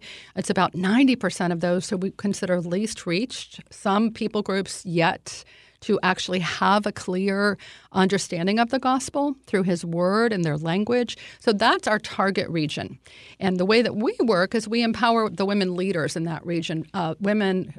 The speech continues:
who are from those nations, right? So women from Iran, women from Iraq, uh, women from West Africa, and women from South Asia, because they understand not only the language, but the culture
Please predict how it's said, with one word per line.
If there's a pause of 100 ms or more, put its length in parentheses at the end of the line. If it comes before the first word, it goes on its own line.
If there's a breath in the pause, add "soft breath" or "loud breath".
(120)
who
are
from
those
nations,
right?
So
women
from
Iran,
women
from
Iraq, (420 loud breath)
uh,
women
from
West
Africa,
and
women
from
South
Asia, (360 loud breath)
because
they
understand
not
only
the
language,
but
the
culture